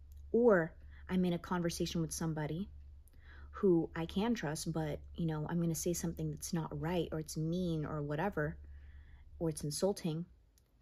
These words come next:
And God says, "Don't say it." And there's, it's just a still small voice of knowing, "Don't say it." And I say it, and I end up regretting it. And there's a storm, and the person gets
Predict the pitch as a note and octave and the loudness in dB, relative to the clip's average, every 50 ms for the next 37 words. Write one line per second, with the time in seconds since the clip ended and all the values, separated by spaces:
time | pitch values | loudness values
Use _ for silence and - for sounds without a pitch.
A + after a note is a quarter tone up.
0 | - _ _ _ _ _ _ _ _ _ _ _ _ _ _ G3 F#3+ F#3 F3+ F3 | -20 _ _ _ _ _ _ _ _ _ _ _ _ _ _ 0 2 4 4 4
1 | F3 F3+ E3+ F3+ F3 F3 F3 - F3 E3 E3 - - F3 D#3+ E3 - - - - | 2 2 2 2 0 0 0 -2 -4 -4 -4 -4 -4 -4 -4 -4 -6 -6 -2 0
2 | F3 D#3+ D#3 - - - E3+ E3 E3 E3 - - E3+ - - F3+ - - D#3+ - | 0 0 0 0 -2 0 0 0 0 -2 -2 -6 -8 -8 -8 -8 -6 -6 -6 -6
3 | - - - G#3+ A3 A#3 A3+ - - G#3 G3 G3 F#3+ F#3 F3+ F#3 F3 E3+ E3+ - | -6 -2 0 0 0 0 -2 -2 -2 0 0 2 0 0 0 0 2 2 0 -2
4 | - E3 - D#3 D#3+ D#3+ D3+ D3 C3+ - F3+ - - - _ - E3+ E3 E3 E3+ | -4 -4 -2 -2 0 0 -2 -2 -4 -6 -8 -12 -14 -6 _ 0 2 2 2 0
5 | - - - - - - - E3+ D#3 D3 - - - - - - - _ _ _ | -4 -6 -10 -8 -8 -6 -4 -4 -4 -4 -4 -6 -10 -14 -18 -20 -20 _ _ _
6 | _ _ _ _ _ _ _ _ _ _ - _ _ _ _ _ _ - - _ | _ _ _ _ _ _ _ _ _ _ -20 _ _ _ _ _ _ -20 -20 _
7 | _ _ _ _ - F#3+ F#3 F#3 F3+ F3 E3+ E3 D#3+ D#3+ D3+ - - - - D#3 | _ _ _ _ -4 0 2 2 4 4 4 2 2 0 -2 -6 -10 -10 -10 -8
8 | - - - - A3 G#3+ G3 E3+ D#3+ - - - _ _ - F3 F3 E3 - - | -6 -6 -2 2 2 4 4 4 2 -2 -6 -12 _ _ -6 -4 -2 -2 -2 -2
9 | F3 F3 F3 E3+ - E3 D#3+ - D#3+ E3 D#3+ D#3+ D#3+ D3+ - - - - - E3+ | -2 -2 -2 -2 -4 -6 -4 -2 0 0 0 0 -4 -6 -8 -10 -12 -6 -2 -2
10 | D#3+ D#3 D#3 D#3 - D#3 - - - - F#3+ F#3 E3+ D#3+ D3+ D3+ D3+ - - F#3+ | -2 -2 -2 -4 -6 -8 -8 -8 -6 -4 -2 -2 0 0 0 -2 -4 -6 -6 -4
11 | - F#3 E3 E3 D#3 - | -2 -2 -2 -2 -2 -4